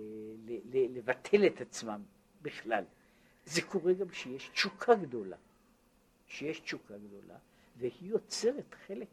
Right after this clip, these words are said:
מה-, מה-, מהדבר שאנשים, אנשים,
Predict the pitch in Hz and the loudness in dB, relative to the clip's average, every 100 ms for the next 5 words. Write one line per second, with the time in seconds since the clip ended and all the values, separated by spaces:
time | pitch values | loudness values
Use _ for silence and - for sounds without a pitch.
0 | - 139 131 131 131 117 117 113 110 _ | -16 -12 -12 -12 -14 -16 -16 -18 -20 _
1 | _ - 139 127 123 123 185 247 - 139 | _ -10 -4 -4 -4 -6 -6 -6 -8 -16
2 | 127 135 135 - - 226 - _ _ _ | -14 -16 -16 -14 -12 -12 -14 _ _ _
3 | _ - 151 151 - 220 196 127 | _ -10 -6 -2 2 2 2 0